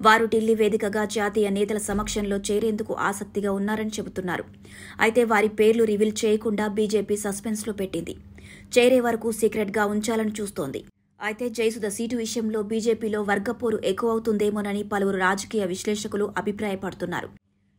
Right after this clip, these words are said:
జయసుధకు ముషీరాబాద్ టికెట్ అంటూ బీజేపీలో ప్రచారం జరుగుతుండటంతో ఈ అంశం తెరపైకి వచ్చింది.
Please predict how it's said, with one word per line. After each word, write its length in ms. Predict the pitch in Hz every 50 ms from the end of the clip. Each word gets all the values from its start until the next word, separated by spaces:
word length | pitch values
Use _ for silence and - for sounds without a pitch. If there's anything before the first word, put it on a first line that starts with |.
| _ -
జయసుధకు 520 | 220 247 254 254 277 240 247 240 - 247
ముషీరాబాద్ 600 | 226 226 226 226 240 233 226 214 220 214 202 196
టికెట్ 300 | - 220 - 262 247 247
అంటూ 240 | 240 220 214 220 208
బీజేపీలో 520 | 196 208 208 208 233 220 226 226 220 196 175
ప్రచారం 460 | - 208 202 202 - 233 226 226 214
జరుగుతుండటంతో 840 | 214 202 196 196 208 202 220 208 202 196 202 208 202 208 220 247 262 - - - - - -
ఈ 140 | 214 233 254
అంశం 300 | 247 240 226 254 240 226
తెరపైకి 440 | 220 226 214 208 214 202 196 202 202
వచ్చింది. 420 | 190 185 - 196 160 - 98 -